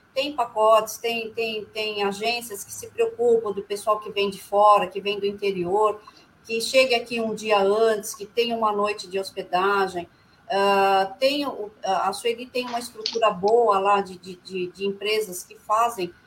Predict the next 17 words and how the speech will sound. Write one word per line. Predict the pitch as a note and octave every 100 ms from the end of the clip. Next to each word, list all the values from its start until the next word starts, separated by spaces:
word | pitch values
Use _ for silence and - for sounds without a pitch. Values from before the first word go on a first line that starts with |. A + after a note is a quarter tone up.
| - _
é, | F#3 F#3 G3
esses | A3+ A#3+ G#3+ -
tipos | A3+ G#3 F#3+
de | G3
passeio. | F3+ E3+ - G#3 G#3+ F#3+
Tem, | F#3+ C4+ D4 C#4+ - - -
tem, | - A3+ -
tem | - B3+
as | C#4 C4
excursões | B3 A#3 A3+ A3+ A3
do, | G3 G#3+ F#3+
é, | F#3+ F#3+ F3+ F3 - -
que | - G3
compram | A3 A3 G#3+ G3+
dentro | G3+ G#3 G3
do | F#3+
navio. | F3+ F3 A3+